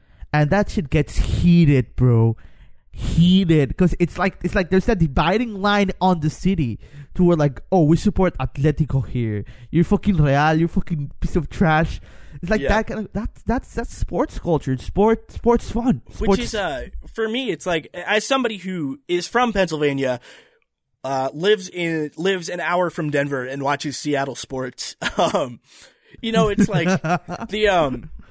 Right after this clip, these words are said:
Speaker 2: you know, the Broncos fucking hate the, uh, the Raiders, who moved closer to be in Vegas.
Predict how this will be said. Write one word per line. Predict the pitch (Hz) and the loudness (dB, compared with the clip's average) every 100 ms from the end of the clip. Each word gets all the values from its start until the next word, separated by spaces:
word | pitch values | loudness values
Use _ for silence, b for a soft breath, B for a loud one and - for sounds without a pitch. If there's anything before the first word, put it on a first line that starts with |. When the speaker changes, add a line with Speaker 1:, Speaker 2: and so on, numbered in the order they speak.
| b b b b b _ - | b b b b b _ -6
Speaker 2:
you | 220 | 0
know, | 208 | 0
the | 196 185 | 0 0
Broncos | 190 202 226 254 247 262 - _ _ _ _ _ - | 2 2 2 0 0 -2 -12 _ _ _ _ _ 0
fucking | 196 196 190 | 0 0 -6
hate | 147 143 139 131 _ | -6 -4 -4 -6 _
the, | 139 147 139 131 | -8 -6 -4 -4
uh, | 123 120 113 - | -4 -6 -8 -12
the | 151 143 | -6 -2
Raiders, | 143 131 113 - - _ _ _ _ _ | 0 -2 -6 -14 -16 _ _ _ _ _
who | 180 185 | -4 -2
moved | 180 160 - | 2 0 0
closer | - 165 156 156 | 0 0 0 -4
to | 143 | -4
be | 135 135 | -4 -4
in | 127 | -4
Vegas. | 127 123 110 - | -6 -6 -8 -12